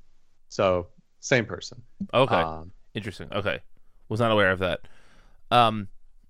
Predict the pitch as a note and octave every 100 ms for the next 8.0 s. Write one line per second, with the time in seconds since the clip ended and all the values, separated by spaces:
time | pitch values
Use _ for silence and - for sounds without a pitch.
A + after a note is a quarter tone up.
0 | - - - - _ B2 C#3 C#3+ C3+ A#2
1 | G#2 G2 G2+ G2 F2 F#2 F2+ - F2 E2+
2 | - - - _ - A2+ G#2+ G2+ F#2+ F2+
3 | F#2 F2 F2 F2 - - A#2 A#2+ G#2 F2+
4 | F#2+ A2 G#2+ G2+ F#2+ F#2+ - F#2+ F#2+ F#2
5 | - - - - - - G#2+ G2+ G#2+ G2+
6 | - G2 F#2 - - G2 F#2+ F2+ E2+ F2
7 | - - - - - - _ - A#2+